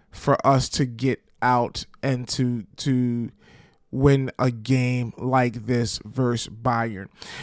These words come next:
I mean, honestly, if, if you look at it, one nil is, is actually, um, a decent result.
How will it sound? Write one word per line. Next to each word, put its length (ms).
I 100
mean, 420
honestly, 680
if, 300
if 120
you 100
look 220
at 80
it, 140
one 300
nil 420
is, 300
is 180
actually, 640
um, 540
a 80
decent 440
result. 440